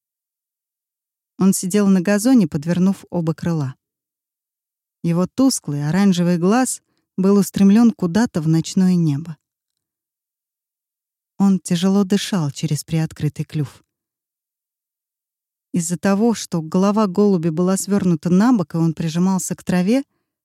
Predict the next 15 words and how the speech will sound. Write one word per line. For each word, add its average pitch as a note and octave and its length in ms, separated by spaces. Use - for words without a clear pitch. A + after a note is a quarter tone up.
казалось, G3 460
что - 180
он G3 140
прислушивается F3+ 920
к E3+ 60
звукам, F#3 500
доносящимся D#3 800
откуда-то D3+ 480
из-под D3 320
земли. D3 420
Может, D#3 520
так D3+ 240
оно C3+ 180
и C3 120
было? D3 380